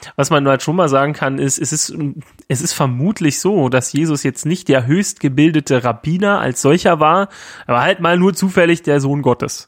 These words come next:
So, jetzt gibt's also genug Rabbiner, die hochgebildet sind, die auch deswegen Rabbiner sind, weil ihnen schon Leute nachfolgen.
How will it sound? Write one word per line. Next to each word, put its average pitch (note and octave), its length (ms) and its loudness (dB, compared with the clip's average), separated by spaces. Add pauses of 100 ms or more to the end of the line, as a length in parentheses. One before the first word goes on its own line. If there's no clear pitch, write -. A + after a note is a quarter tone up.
(120)
So, B2+ 220 2 (120)
jetzt C3 180 -4
gibt's - 220 -4
also D#3+ 300 0
genug C#3 460 0
Rabbiner, F3+ 560 2 (640)
die E3+ 140 0
hochgebildet G3+ 600 2
sind, A#2 440 -6
die D3 200 4
auch D3+ 200 2
deswegen E3+ 500 0
Rabbiner D#3 400 2
sind, D3 240 0
weil C#3+ 160 4
ihnen C#3 100 0
schon C#3 180 -2
Leute C3+ 260 2
nachfolgen. C#3 800 -2